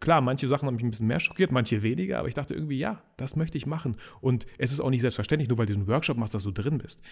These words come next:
Ähm, der Schulleiter, ein super toller Typ, unglaublich, unglaublich tolle Dozenten, tolle Lehrer,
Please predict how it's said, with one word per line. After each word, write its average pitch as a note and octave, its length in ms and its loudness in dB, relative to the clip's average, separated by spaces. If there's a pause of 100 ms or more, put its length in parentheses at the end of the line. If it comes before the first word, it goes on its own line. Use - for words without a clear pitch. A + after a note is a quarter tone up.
(260)
Ähm, G#2 460 -2 (100)
der G#2+ 100 0
Schulleiter, C3 580 2
ein F#2+ 140 -4
super A#2+ 400 0
toller A#2 320 -2
Typ, - 340 -2 (120)
unglaublich, A#2 640 0 (180)
unglaublich B2+ 360 0
tolle B2 260 0
Dozenten, - 460 -2
tolle A2 260 0
Lehrer, B2+ 420 2